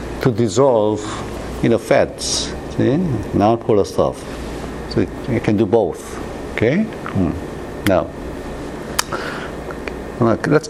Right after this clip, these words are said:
count to see how many different functional groups are there to, to remember. You see alkyl group, okay? Then hydroxyl group, called alcohol group.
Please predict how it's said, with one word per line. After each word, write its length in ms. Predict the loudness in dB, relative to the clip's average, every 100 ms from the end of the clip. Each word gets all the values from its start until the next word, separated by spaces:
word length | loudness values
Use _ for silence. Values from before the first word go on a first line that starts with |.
| 0
count 320 | 4 4 2 0
to 100 | 0
see 240 | 4 2
how 300 | 2 2 4
many 140 | 4
different 300 | 4 2 0
functional 440 | 2 2 2 2 2
groups 320 | 2 2 2
are 80 | 4
there 200 | 4 4
to, 360 | 4 4 4 2
to 120 | 2 4
remember. 520 | 4 4 4 2 0 -4 -8 -10 -10 -10 -10 -6
You 140 | -2 0
see 140 | 4
alkyl 400 | 6 6 4 4
group, 440 | 6 6 6 4 0 -8 -10 -10 0
okay? 360 | 2 4 2 0 -4 -10 2
Then 440 | 4 4 4 2 4
hydroxyl 540 | 4 6 4 4 2
group, 400 | 4 4 4 2 -2 -8 -6 0
called 180 | 2 4
alcohol 420 | 4 4 2 4
group. 360 | 6 6 4